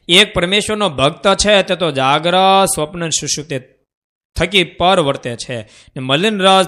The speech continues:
તમ ને મલિન સત્વ તેનો ત્યાગ કરીને શુદ્ધ સત્વમાં વર્તે છે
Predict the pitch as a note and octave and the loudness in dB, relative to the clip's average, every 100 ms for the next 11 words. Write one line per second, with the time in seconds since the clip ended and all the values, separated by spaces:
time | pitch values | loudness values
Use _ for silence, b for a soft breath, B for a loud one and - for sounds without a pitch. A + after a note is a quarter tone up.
0 | F#3+ F3+ F#3 F3+ D#3+ C#3 D3 F#3+ F#3+ F3+ | 0 -2 -2 -6 -8 -6 -4 -4 -4 -4
1 | G3 E3 C3+ B2 - b b - E3 F3 | -4 -2 -2 -2 -8 b b -4 -2 -2
2 | C3+ E3 E3 F#3 G3 F#3+ F#3 - G3 - | -4 0 2 2 -4 -4 -4 -2 -4 -4
3 | E3+ E3+ F3 D#3 C3 C3+ C3 A#2 - A#2 | -8 -4 -4 -4 -4 -8 -10 -8 -8 -8
4 | - | -12